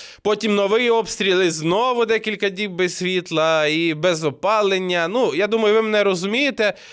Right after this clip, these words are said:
Але до чого я веду? Е,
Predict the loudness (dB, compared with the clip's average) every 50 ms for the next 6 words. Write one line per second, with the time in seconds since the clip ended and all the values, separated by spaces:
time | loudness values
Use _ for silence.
0 | -20 -6 -2 0 0 2 0 0 -2 0 0 0 2 2 2 2 2 0 2 0
1 | -2 -2 0 0 0 0 -2 -4 -8 -16 _ _ _ _ -8 -2 0 0 2 2
2 | 2 2 2 2 2 2 0